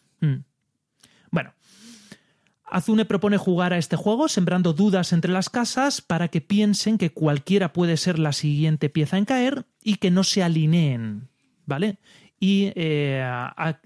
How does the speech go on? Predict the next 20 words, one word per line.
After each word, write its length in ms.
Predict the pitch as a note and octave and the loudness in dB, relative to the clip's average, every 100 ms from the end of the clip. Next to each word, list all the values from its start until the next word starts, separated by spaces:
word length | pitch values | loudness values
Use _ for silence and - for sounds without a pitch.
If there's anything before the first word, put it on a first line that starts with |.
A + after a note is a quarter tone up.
| - | -10
así 240 | C3+ F3+ | -4 -4
que 120 | - | -4
se 140 | E3 D3+ | -4 -4
forma 440 | F3 E3 D#3+ E3+ - - | -2 0 -2 -4 -10 -4
otro 300 | F#3 F#3 E3+ | -2 0 0
grupo, 380 | D#3 G3 F3+ G3 | 2 0 0 -2
que 80 | D#3+ | -2
es 100 | C#3+ | -4
el 80 | F#3 | -2
que 120 | F3 | -2
se 120 | D#3+ | -2
quedará 240 | C#3+ C3+ | -2 -2
en 60 | D3 | -2
la 80 | D#3 | -2
ciudad, 340 | G3 G3+ G3+ | 0 0 0
para 180 | - D#3+ | -4 -2
averiguar 380 | D3 C#3+ E3 F#3 | -2 -2 -2 -2
quiénes 260 | G#3 G#3 - | 0 0 0
son 240 | A3 G#3 | 0 0
aliados 540 | F3+ E3+ G#3 F3+ F#3+ | 0 0 0 0 -2